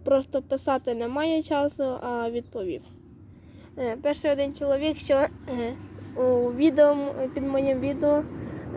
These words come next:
е, я знімав відео, пам'ятаю, про білі гриби. І там наша собака <laughs> попала у зйомку, попала в кадр,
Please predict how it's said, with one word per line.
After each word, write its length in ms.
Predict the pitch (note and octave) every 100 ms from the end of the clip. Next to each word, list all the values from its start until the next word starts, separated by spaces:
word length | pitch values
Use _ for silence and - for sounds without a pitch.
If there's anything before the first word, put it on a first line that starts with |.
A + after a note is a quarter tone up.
| B3
е, 240 | A3+ A3+ - - - - - -
я 200 | C#4 C#4+
знімав 360 | C#4+ C#4 C4+ B3+
відео, 340 | D#4+ D4 D4
пам'ятаю, 600 | D4 C#4+ C#4 C#4+ C#4 C4+
про 340 | C4 C4+ B3+ B3
білі 300 | B3 C4 C4
гриби. 460 | B3+ A#3 A#3+ E4 - - - - - - - - - - - - - - - - - - - -
І 100 | C4+
там 360 | C#4 C#4+ C4+ A#3 - - _ _ - _ _ _ _ _ _ _ _ _ _ _ _
наша 340 | D4+ D4 C#4+ C#4+
собака 600 | - B3+ C#4 C#4+ - D4 D#4
<laughs> 180 | E4+ C4+
попала 480 | C4+ B3+ C#4 C4+ B3
у 40 |
зйомку, 580 | B3 C4 C#4 C#4 - C4+ - _ _ _ _ _ - - - - _ _ _ _ - D#4
попала 420 | C#4+ D4+ D4+ D4
в 40 |
кадр, 480 | C#4 - A3 E3+ F3+